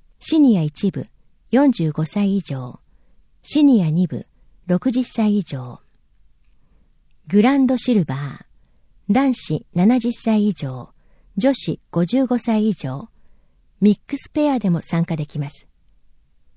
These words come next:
初級の部。本大会未経験者。ミックスペアでも参加できます。すべての部、ダブルス。対象、区内在住、在勤、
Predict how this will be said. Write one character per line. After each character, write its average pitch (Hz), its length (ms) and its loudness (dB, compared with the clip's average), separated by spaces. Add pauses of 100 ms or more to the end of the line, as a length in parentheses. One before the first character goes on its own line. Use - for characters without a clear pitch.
(920)
初 196 240 0
級 285 260 4
の 247 200 4
部。 202 180 0 (840)
本 302 240 2
大 214 260 -2
会 202 340 -2
未 190 160 4
経 226 200 2
験 196 240 0
者。 - 300 -8 (520)
ミ 196 140 4
ッ - 100 -20
ク - 80 -12
ス - 120 -10
ペ 294 200 0
ア 254 100 0
で 202 120 0
も 208 140 2
参 165 220 -2
加 156 140 -4
で 147 100 -6
き 147 120 -8
ま 139 100 -8
す。 - 180 -14 (1000)
す - 180 0
べ 294 160 4
て 196 120 -2
の 156 160 0
部、 160 220 -4 (160)
ダ 202 160 2
ブ 185 100 0
ル 151 80 -4
ス。 - 220 -12 (840)
対 233 220 2
象、 208 460 -2 (280)
区 302 160 2
内 247 200 2
在 190 300 0
住、 185 380 -2 (100)
在 208 280 0
勤、 202 380 2